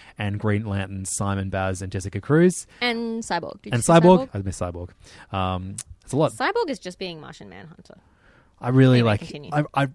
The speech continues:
Speaker 1: I hope they address that, where the fuck Martian Manhunter is, 'cause I miss his big green face.
Speaker 2: I miss his big
Speaker 1: And
Speaker 2: green
Speaker 1: his
Speaker 2: face.
Speaker 1: big old cape.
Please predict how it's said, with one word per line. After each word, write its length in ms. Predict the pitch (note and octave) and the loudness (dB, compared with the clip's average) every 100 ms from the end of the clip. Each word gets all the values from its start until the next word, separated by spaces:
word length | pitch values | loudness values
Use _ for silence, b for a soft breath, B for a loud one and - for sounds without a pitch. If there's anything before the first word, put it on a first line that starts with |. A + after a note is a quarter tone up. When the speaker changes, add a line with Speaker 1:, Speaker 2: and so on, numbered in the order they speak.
| - | -8
Speaker 1:
I 80 | C3 | -10
hope 240 | A#2+ B2+ - | -4 -4 -4
they 140 | A2+ | -6
address 480 | G#2 G2+ G2+ - - _ - | -6 -6 -6 -8 -12 _ -10
that, 120 | - - | -10 -10
where 260 | B2 G#2 | -6 -4
the 80 | G#2 | -4
fuck 320 | - G#2 - - - | -4 -6 -6 -14 -8
Martian 300 | A2+ G2+ G#2 | -2 -2 -2
Manhunter 420 | G2 G2+ G#2+ A2 A2 | -4 -2 -2 0 0
is, 240 | A2+ - | -2 -4
'cause 160 | - G2 | -6 -4
I 60 | |
miss 240 | A2 B2+ - | -2 -2 -2
his 120 | A2 | -6
big 240 | G2+ A2+ G#2 | -4 -6 -4
green 220 | G#2 G2+ | -6 -6
face. 400 | - F#2+ F#2+ - | -6 -10 -10 -12
Speaker 2:
I 40 | D4 | -12
miss 200 | D#4+ - | -12 -14
his 120 | A#3 | -14
big 160 | F#3+ F#3+ | -14 -8
Speaker 1:
And 80 | A2 | -4
Speaker 2:
green 60 | G#2+ | -4
Speaker 1:
his 100 | G2+ | -4
Speaker 2:
face. 260 | F3 - - | -10 -12 -6
Speaker 1:
big 160 | A#2+ | -4
old 160 | G#2+ - | -4 -4
cape. 280 | G2 F#2+ | -8 -10